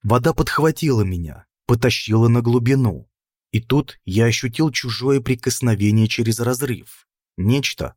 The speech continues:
воспользовалось рекой как проводником. Оно копошилось у меня в мозгах. Я пытался выгнать его оттуда, кричал, захлёбываясь тёмной водой Невы.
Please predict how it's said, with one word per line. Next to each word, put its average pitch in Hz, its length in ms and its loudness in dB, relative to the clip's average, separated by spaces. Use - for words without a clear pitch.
воспользовалось 143 1040 0
рекой 110 420 2
как 113 220 -2
проводником. 123 1000 0
Оно 120 300 4
копошилось 139 720 -2
у 123 80 2
меня 113 300 4
в 113 80 -4
мозгах. 127 840 -4
Я 117 80 2
пытался 131 440 0
выгнать 127 460 0
его 101 280 2
оттуда, 85 460 -6
кричал, 127 640 -2
захлёбываясь 131 920 0
тёмной 135 380 2
водой 117 460 0
Невы. 107 580 2